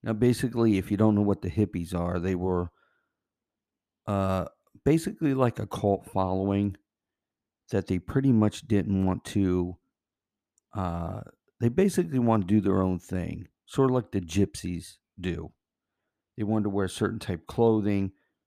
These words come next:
They were against a lot of things that the federal government was doing at the time.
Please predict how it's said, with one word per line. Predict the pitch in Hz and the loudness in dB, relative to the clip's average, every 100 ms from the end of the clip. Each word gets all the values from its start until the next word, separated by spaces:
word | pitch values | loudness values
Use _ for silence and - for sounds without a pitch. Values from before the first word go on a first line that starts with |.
| _ _ _ | _ _ _
They | 110 101 | -4 -2
were | 95 | -2
against | 95 82 101 95 - - - | -2 -2 -2 -2 -6 -18 -10
a | - | -6
lot | 92 95 104 | -2 0 0
of | 98 | 0
things | - 104 98 95 80 - | -2 -2 0 -2 -6 -6
that | 90 - | -6 -6
the | 92 85 | -8 -8
federal | - 104 98 98 | -4 -2 -2 -4
government | 90 98 92 98 95 92 | -2 -2 0 0 0 -2
was | 85 87 80 | -4 -8 -2
doing | 110 107 101 101 92 _ _ _ _ _ | 2 4 4 0 -4 _ _ _ _ _
at | 113 101 | -6 -6
the | 90 | -6
time. | - 98 98 98 | -2 0 2 0